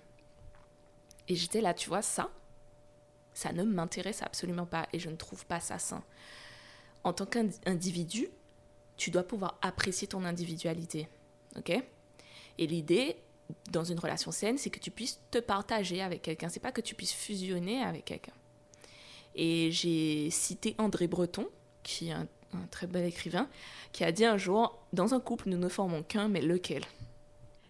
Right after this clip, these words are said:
Et j'étais là, j'étais là, tu vois, pour moi, André Breton parle d'une relation fusionnelle. Parce qu'il y a toujours, et c'est une dynamique universelle, une énergie qui est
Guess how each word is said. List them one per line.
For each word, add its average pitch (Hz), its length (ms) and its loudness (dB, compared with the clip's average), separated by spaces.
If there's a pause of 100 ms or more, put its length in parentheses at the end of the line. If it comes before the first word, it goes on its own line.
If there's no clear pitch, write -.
(140)
Et 170 60 0
j'étais 196 280 2
là, 220 180 8 (240)
j'étais 202 260 2
là, 226 120 6
tu - 100 0
vois, 214 240 6 (300)
pour 202 140 0
moi, 220 320 2
André 196 280 0
Breton 226 480 0 (540)
parle 196 340 4
d'une 185 200 -2
relation 165 580 0
fusionnelle. 156 580 -4 (320)
Parce 180 220 6
qu'il 208 140 0
y 208 80 2
a 208 80 4
toujours, 233 680 2
et 202 60 2
c'est - 160 0
une 196 100 4
dynamique 214 680 2
universelle, 208 680 2 (1300)
une 226 140 6
énergie 220 640 4
qui 196 280 -2
est 175 80 0